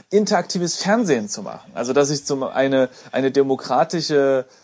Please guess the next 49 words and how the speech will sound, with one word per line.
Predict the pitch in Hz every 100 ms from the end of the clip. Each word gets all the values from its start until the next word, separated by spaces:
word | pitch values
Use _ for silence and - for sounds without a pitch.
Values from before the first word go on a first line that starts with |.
| - _
äh, | - 127 120
Mehrheit | 135 160 160 160 139
bilde | 160 170 151
aus | 123 127
den | 131 120 117
Zuschauern, | 208 202 196 190 170
die | 127
wählen | 151 151
dann | 131
die | 120
Option | - - 165 175
oder | 139 139
eben | 127 127 123
ich | 139
bei | - 127
mir | 123
zu | - 113
Hause. | 123 190 226 - - -
Aber | 160 180
irgendwie | 180 226 240 226 233 240 - -
ist | 185
es | 185
jetzt | 175
nicht | 175 226
so, | - 233
dass | 202 175
ich | 160
dauernd | 135 165 202
Leute | 131 143 208 208
sehe, | 190 202 185
die | 151 131
eben | 147 147
mit | 135
diesen | 127 117
Büchern | 110 190 202
rumlaufen, | 170 170 160 165 139
wo | 123
sie | 123
Entscheidungen | 117 123 143 185
treffen | 185 -
können | 180 -
oder | 160 160
dieses | 139 123 113
Fernsehen | 139 156 175 185 180
irgendwelche | 135 139 123 123
große | 120 120 120 117
Wellen | 110 175
geschlagen | 226 185 185 175
hätte. | 185